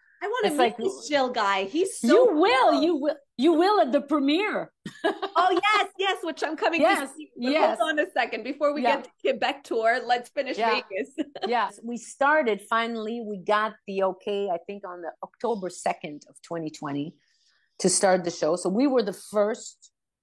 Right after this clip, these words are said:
Speaker 2: live show to reopen the Strip. If you can imagine that, from Montreal, we're the first live show to <laughs> reopen the Strip. Everybody else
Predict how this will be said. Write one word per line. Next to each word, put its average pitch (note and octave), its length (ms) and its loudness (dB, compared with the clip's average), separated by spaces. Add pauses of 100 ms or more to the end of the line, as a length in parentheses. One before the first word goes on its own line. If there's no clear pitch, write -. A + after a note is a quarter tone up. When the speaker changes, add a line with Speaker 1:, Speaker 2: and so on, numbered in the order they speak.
(440)
Speaker 2:
live F#3 500 2
show D#3+ 420 -10
to E3 100 -6
reopen E3 480 -4
the C#3+ 60 -10
Strip. - 380 -10
If - 120 -18
you D3 80 2
can D#3 160 0
imagine E3 460 2
that, D3+ 400 2
from D#3 260 -2
Montreal, F3+ 680 2
we're D#3+ 140 -6
the D3+ 140 -12 (140)
first G#3 340 0
live F3+ 320 -4
show F3 300 -8
to - 80 -8
<laughs> A3+ 80 -2
reopen D4 400 0
the E4 120 -6
Strip. B3+ 300 -2 (640)
Everybody G#3 480 2
else F#3+ 440 0